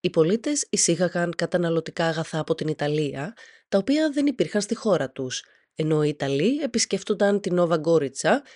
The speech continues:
για φθηνό και καλό φαγητό, αλλά και για να διασκεδάσουν στο καζίνο. Τα εγγένεια της διασυνοριακής πολιτιστικής πρωτεύουσας στις οκτώ Φεβρουαρίου του επόμενου έτους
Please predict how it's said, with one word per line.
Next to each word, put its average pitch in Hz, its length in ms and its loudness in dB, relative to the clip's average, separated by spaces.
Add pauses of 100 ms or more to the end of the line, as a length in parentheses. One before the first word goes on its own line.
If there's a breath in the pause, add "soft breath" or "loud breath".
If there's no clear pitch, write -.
(140 loud breath)
για 262 140 0
φθηνό 190 500 -2
και - 120 -2
καλό 156 320 2
φαγητό, 139 640 -2 (300 soft breath)
αλλά 320 220 0
και 320 140 -6
για 294 140 -4
να 269 120 2
διασκεδάσουν 190 640 2
στο 220 120 -4
καζίνο. 143 600 -2 (720)
Τα 175 100 0
εγγένεια 156 680 4
της 156 260 0
διασυνοριακής 156 1160 0
πολιτιστικής 147 800 0
πρωτεύουσας 147 760 -2
στις - 220 -4
οκτώ 208 320 4
Φεβρουαρίου 151 680 0
του 156 100 2
επόμενου 143 460 0
έτους 139 500 -4